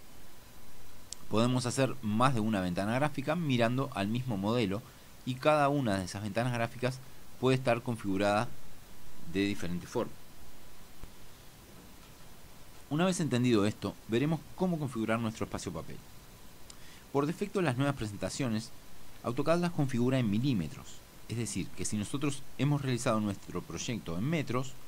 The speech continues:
para que ambos espacios de trabajo sean compatibles, debemos cambiar la unidad. Para ello vamos al menú Salida, Administrador de configuraciones de página,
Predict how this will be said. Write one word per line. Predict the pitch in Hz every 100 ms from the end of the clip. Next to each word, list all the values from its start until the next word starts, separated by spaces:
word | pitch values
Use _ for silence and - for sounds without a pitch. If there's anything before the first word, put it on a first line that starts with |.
| - - - -
para | - 92
que | 80 104
ambos | 139 143
espacios | 127 - 123 - 90
de | 85
trabajo | 95 92 - 82 - - -
sean | - 117 120
compatibles, | 123 82 92 143 135 90 98 - - - - - - -
debemos | 98 123 151 160
cambiar | - 160 156 160 147
la | 123 107
unidad. | 101 92 87 76 - - - - - - - - -
Para | 104 110
ello | 120 127
vamos | 117 107 101
al | 95
menú | 98 104
Salida, | - 127 160 123 113 - - - - - - - - - - - - - - - - - - - - - - - - - - - - -
Administrador | 98 101 101 107 113 120
de |
configuraciones | 92 90 92 92 - 117 95
de | 98
página, | 151 151 - 117